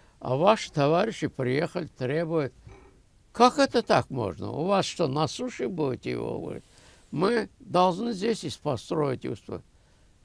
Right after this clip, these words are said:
Андропов: "Гейдар Алиевич, вы заслужили Азербайджан?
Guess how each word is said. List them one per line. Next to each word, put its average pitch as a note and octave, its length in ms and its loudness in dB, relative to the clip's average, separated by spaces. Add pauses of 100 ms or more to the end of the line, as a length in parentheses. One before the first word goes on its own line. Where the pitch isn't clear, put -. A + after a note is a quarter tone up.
Андропов: G2+ 640 -8 (500)
"Гейдар D#3+ 340 4
Алиевич, D3 520 4 (520)
вы D3 160 0
заслужили D#3 720 0
Азербайджан? A2+ 760 0